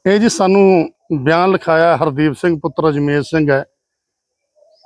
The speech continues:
ਪੱਤੋ ਹੀਰਾ ਸਿੰਘ ਦਾ। ਇਹਦਾ ਭਰਾ ਹੈ ਅਮਨਦੀਪ ਸਿੰਘ ਅਮਨਾ, ਕਰੀਬ ਪੈਂਤੀ ਕੁ ਸਾਲ ਉਹਦੀ ਉਮਰ ਹੈ, ਮਿਹਨਤ ਮਜ਼ਦੂਰੀ ਦਾ ਕੰਮ ਕਰਦਾ ਸੀਗਾ ਤੇ ਇਹ ਸ਼ਾਦੀਸ਼ੁਦਾ ਸੀ। ਇਹਦੀ ਸ਼ਾਦੀ ਹੋਈ ਸੀ ਜਸਵਿੰਦਰ ਕੌਰ ਉਰਫ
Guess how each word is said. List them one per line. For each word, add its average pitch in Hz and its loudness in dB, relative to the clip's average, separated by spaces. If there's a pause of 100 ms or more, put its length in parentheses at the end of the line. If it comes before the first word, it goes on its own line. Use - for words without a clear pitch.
(420)
ਪੱਤੋ 156 0
ਹੀਰਾ 147 2
ਸਿੰਘ 139 -4
ਦਾ। 165 0
ਇਹਦਾ 175 0
ਭਰਾ 151 -2
ਹੈ 170 2
ਅਮਨਦੀਪ 170 0
ਸਿੰਘ 170 -2 (120)
ਅਮਨਾ, 143 -2 (1040)
ਕਰੀਬ 165 2 (360)
ਪੈਂਤੀ 175 -2
ਕੁ 170 -4
ਸਾਲ 160 0
ਉਹਦੀ 143 -2
ਉਮਰ 139 0
ਹੈ, 156 2
ਮਿਹਨਤ 160 0
ਮਜ਼ਦੂਰੀ 147 -4
ਦਾ 139 -4
ਕੰਮ 131 -6
ਕਰਦਾ 131 -6
ਸੀਗਾ 165 -6 (1000)
ਤੇ 147 2 (520)
ਇਹ 196 2
ਸ਼ਾਦੀਸ਼ੁਦਾ 180 -2
ਸੀ। 185 -4
ਇਹਦੀ 185 0
ਸ਼ਾਦੀ 160 -4
ਹੋਈ 170 2
ਸੀ - -12
ਜਸਵਿੰਦਰ 165 -2
ਕੌਰ 170 0
ਉਰਫ 170 0